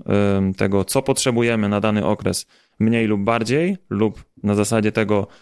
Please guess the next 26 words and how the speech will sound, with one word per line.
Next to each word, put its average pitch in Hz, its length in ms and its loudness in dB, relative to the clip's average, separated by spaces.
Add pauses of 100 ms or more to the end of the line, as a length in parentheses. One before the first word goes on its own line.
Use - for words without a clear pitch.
(160)
czego 113 280 0
dawno 117 340 2
nie 123 140 2
trenowaliśmy 117 800 -2 (340)
i - 80 -4
trzeba 110 340 0
byłoby 107 360 0
to 98 220 0
pobudzić, 107 680 -2
żeby 98 440 2
zachować 104 440 0
ten 101 180 -2
potencjał 101 500 0
na 98 180 0
jak 98 140 -6
najwyższym 101 420 0
poziomie, 165 460 0 (320)
wtedy 120 280 0
wprowadzamy 110 580 0
taki 104 320 -2
mikroblok 101 520 0
treningowy, 101 640 0
aby 95 400 0
odpowiednie 98 480 0
adaptacje 95 440 -2
uzyskać. 92 480 -4